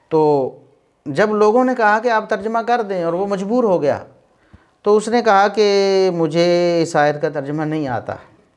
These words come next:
मैंने कहा कि आप लोगों को कहते हो कि आओ मेरे हाथ पे बैत करो, आपकी अपनी हालत ये है कि आपको कुरान की आयत का तर्जुमा नहीं आता।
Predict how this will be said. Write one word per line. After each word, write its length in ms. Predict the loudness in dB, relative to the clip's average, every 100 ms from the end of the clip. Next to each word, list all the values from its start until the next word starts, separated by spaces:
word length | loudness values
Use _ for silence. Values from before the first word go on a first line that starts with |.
| _ _ _ _ _ _ _ _ _
मैंने 280 | -4 -4 -2
कहा 180 | -2 -2
कि 100 | 0
आप 180 | 0 0
लोगों 300 | 2 2 0
को 80 | 0
कहते 300 | -2 2 0
हो 160 | 0
कि 100 | 0
आओ 200 | 2 2 2
मेरे 200 | 0 2
हाथ 200 | 0 0
पे 140 | -4
बैत 280 | -4 -2 -2
करो, 160 | -4 0
आपकी 340 | 2 0 -2 -8
अपनी 240 | -8 -8
हालत 300 | -4 -2 -4
ये 160 | -4 -4
है 80 |
कि 80 | -2
आपको 280 | -2 -2 -4
कुरान 320 | -6 -6 -6 -6
की 120 | -6
आयत 220 | -6 -6
का 120 | -8
तर्जुमा 340 | -8 -8 -6 -6
नहीं 160 | -6 -8
आता। 240 | -14 -18